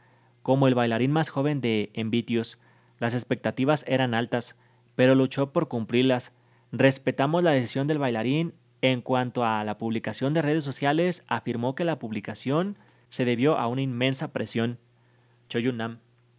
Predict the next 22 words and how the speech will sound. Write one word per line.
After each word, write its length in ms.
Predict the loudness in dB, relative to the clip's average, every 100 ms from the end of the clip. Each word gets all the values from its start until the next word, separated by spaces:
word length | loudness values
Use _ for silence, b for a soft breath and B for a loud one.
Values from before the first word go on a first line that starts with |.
| _
Cuando 200 | 2 2
se 100 | 4
le 100 | 4
preguntó 440 | 4 0 0 2 4
rotundamente 640 | 4 2 0 0 -2 -2
si 140 | -2 -2
el 80 |
equipo 280 | 0 -2 0
de 100 | 0
producción 500 | 0 -4 -2 -2 -2
no 280 | -2 -4 0
participó 520 | -2 -4 -6 -8 -2
en 60 | -2
la 80 | 0
decisión 400 | -4 -4 -4 -2
del 140 | -2
bailarín 560 | -2 -4 -4 -4 -4 -2
de 80 | 2
irse, 460 | 2 0 -4 -4 -8 b b b b _ 2
el 200 | 2 4
productor 420 | -2 -2 -2 -4
respondió, 560 | -4 -6 -6 -4 -6